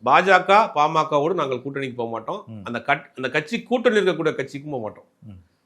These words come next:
Speaker 1: பாமக, பாஜகல இருந்து யாராவது வந்தா கூட கட்சியில சேர்க்க மாட்டோம்.
Speaker 2: ம்.
Speaker 1: அதே நேரங்கள்ல
Speaker 2: ம்.
Speaker 1: நாம் தமிழரையும், வி-, டி வி கேயும் அவர் என்ன சொல்றாருன்னா, இது பாஜகவினுடைய
Speaker 2: ம்.
Speaker 1: கள்ளப்பிள்ளை, பாஜகவால் உருவாக்கி இருக்கக்கூடிய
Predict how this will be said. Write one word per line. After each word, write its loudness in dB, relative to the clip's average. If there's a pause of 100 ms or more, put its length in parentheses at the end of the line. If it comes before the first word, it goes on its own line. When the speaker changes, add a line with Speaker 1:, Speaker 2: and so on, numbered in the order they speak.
(200)
Speaker 1:
பாமக, 6
பாஜகல 6
இருந்து 2
யாராவது 6
வந்தா 0
கூட 0
கட்சியில -4
சேர்க்க -6
மாட்டோம். -16 (140)
Speaker 2:
ம். -18 (840)
Speaker 1:
அதே 4
நேரங்கள்ல 2 (340)
Speaker 2:
ம். -20 (560)
Speaker 1:
நாம் 4
தமிழரையும், 4 (300)
வி-, 0
டி 0
வி -2
கேயும் 0
அவர் 0
என்ன -2
சொல்றாருன்னா, -2
இது -2
பாஜகவினுடைய 0 (120)
Speaker 2:
ம். -14
Speaker 1:
கள்ளப்பிள்ளை, 0 (440)
பாஜகவால் 2
உருவாக்கி 0
இருக்கக்கூடிய -8